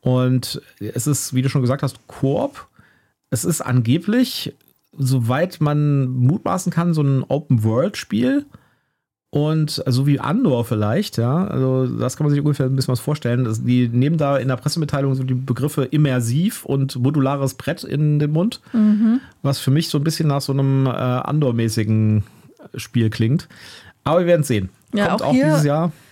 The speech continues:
Speaker 2: ist der Preis noch nicht raus.
Speaker 1: Auch hier ist der Preis noch nicht raus und, äh, wir wissen auch noch nicht genau, wann es erscheinen wird.
Speaker 2: Wenn das wieder so, so ein, ein Preishammer wird wie das Locana, dann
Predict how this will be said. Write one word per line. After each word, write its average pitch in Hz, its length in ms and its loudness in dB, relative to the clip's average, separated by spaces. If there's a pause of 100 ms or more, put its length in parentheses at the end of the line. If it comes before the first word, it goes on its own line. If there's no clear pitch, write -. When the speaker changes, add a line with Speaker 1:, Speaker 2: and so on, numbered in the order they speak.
(100)
Speaker 2:
ist - 380 -4
der 247 80 2
Preis 214 300 -2
noch 175 140 -2
nicht 190 160 -2
raus. 175 240 0
Speaker 1:
Auch 127 160 -2
hier 151 100 2
ist 151 100 -2
der 131 60 -2
Preis 127 220 -2
noch 151 60 0
nicht 147 160 -4
raus 147 180 -2
und, 131 360 -2
äh, - 40 -6
wir 120 560 -2
wissen 123 160 0
auch 120 80 -2
noch 123 60 0
nicht 120 140 -2
genau, 110 280 0
wann 104 140 0
es 107 80 -2
erscheinen - 340 -8
wird. - 140 -20 (100)
Speaker 2:
Wenn 226 140 2
das 226 220 0
wieder 254 240 4
so, 233 360 0
so 214 220 2
ein, 202 420 2
ein 185 60 -6
Preishammer 233 880 0
wird 226 320 0
wie 214 320 2
das 190 400 -2
Locana, 226 640 0
dann 202 280 0